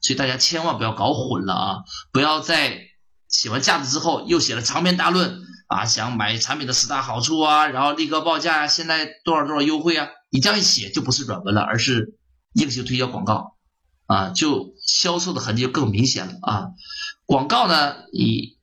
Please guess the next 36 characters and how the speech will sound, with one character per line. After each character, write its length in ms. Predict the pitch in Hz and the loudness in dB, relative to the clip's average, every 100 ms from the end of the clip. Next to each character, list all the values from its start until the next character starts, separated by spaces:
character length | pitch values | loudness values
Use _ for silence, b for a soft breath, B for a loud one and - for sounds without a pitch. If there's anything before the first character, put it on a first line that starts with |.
| - | -2
就 100 | 143 | 0
写 240 | - 101 | 0 -2
一 40 | 107 | -4
次 160 | 143 | -4
就 80 | 127 | -2
行 180 | 110 98 | -4 -2
了， 60 | 98 | -2
软 240 | 107 98 | -2 0
文 120 | 143 | -2
可 120 | 151 | -2
以 80 | 113 | -4
经 160 | - 113 | -2 -2
常 160 | 101 98 | -2 0
更 180 | 98 | 0
新 220 | 95 101 101 | 0 -2 -2
啊， 100 | 95 | 0
所 160 | 147 | 0
以 60 | 139 | -2
大 160 | 139 | -2
家 160 | 131 131 | -2 -4
记 160 | 131 135 | -4 -4
住， 160 | 120 | -2
我 60 | 110 | 2
们 80 | 135 | 0
写 100 | 98 | 0
的 80 | |
是 100 | 117 | -4
软 220 | 113 95 90 | -2 -2 0
文， 160 | 98 | 0
不 80 | 101 | 0
是 120 | 110 | 0
硬 120 | 131 | 0
性 160 | 120 110 | 0 -2
广 160 | 95 95 | -2 -2
告 120 | 120 | -2
啊， 280 | - 123 | 0 -2